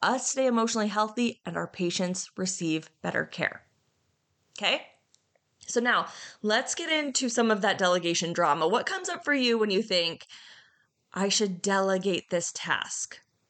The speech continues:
What comes up for you when you're in a patient room or you get paged about something and you're like, "Okay, this is something I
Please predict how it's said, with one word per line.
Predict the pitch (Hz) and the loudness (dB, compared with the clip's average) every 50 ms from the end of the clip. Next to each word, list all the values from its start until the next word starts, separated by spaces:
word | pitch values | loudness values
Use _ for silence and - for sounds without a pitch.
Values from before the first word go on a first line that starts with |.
| _ _ _ _ _ _ _ _ _ _ _ _ _ - | _ _ _ _ _ _ _ _ _ _ _ _ _ 0
What | 208 226 220 | 0 2 2
comes | - 311 311 302 302 | 2 0 0 2 0
up | 285 277 277 | 0 0 0
for | - 220 | 0 0
you | 208 190 156 | 0 0 0
when | 160 202 214 | 2 2 2
you're | 196 214 233 240 254 254 - - - - - _ _ _ _ _ - | 2 2 2 0 0 -2 -6 -12 -20 -20 -20 _ _ _ _ _ 0
in | 226 240 247 254 254 262 254 - - - _ - | 0 2 2 2 2 0 0 -2 -4 -8 _ -4
a | 202 190 | -4 -2
patient | 196 214 226 233 - 285 254 - | 0 2 2 2 2 0 -2 -2
room | 220 214 214 220 214 214 214 214 214 214 214 214 - - | 0 0 2 2 2 2 2 2 2 2 2 0 -2 -4
or | - 196 185 180 170 165 170 | -2 0 2 2 4 2 2
you | 175 165 160 165 165 156 - _ _ _ _ _ - | 2 0 0 -2 -2 -4 -8 _ _ _ _ _ -4
get | 185 214 220 - | -2 -2 0 0
paged | - 208 220 220 214 185 - | 0 0 0 0 0 0 -2
about | 208 214 208 - 190 | 0 0 0 0 0
something | - 220 202 202 196 190 185 | -2 -2 -2 0 0 0 0
and | 180 165 | 2 2
you're | 160 165 | 2 4
like, | 165 165 165 160 - - | 4 4 2 0 -2 -2
"Okay, | 185 208 196 220 196 135 95 - - - - - - _ _ - | -2 -2 0 0 0 0 0 0 -4 -8 -20 -20 -20 _ _ -6
this | 185 185 202 214 - | -2 -2 0 0 0
is | 302 311 - | -2 -2 0
something | - 311 302 294 - 311 294 | 2 0 0 0 -2 -6 -2
I | 302 302 302 294 | -2 -2 -2 -2